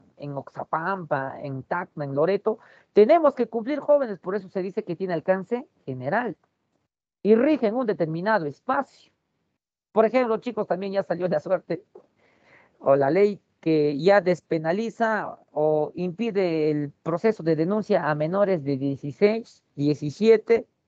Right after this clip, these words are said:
años. Chicas que han tenido coito. ¿Cómo es eso, jóvenes? Por ejemplo, tú tienes tu enamorada,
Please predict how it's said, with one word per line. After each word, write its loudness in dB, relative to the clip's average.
años. 2
Chicas -2
que -6
han -6
tenido -2
coito. 0
¿Cómo 4
es -2
eso, 2
jóvenes? -8
Por -2
ejemplo, -6
tú -4
tienes -8
tu -10
enamorada, -2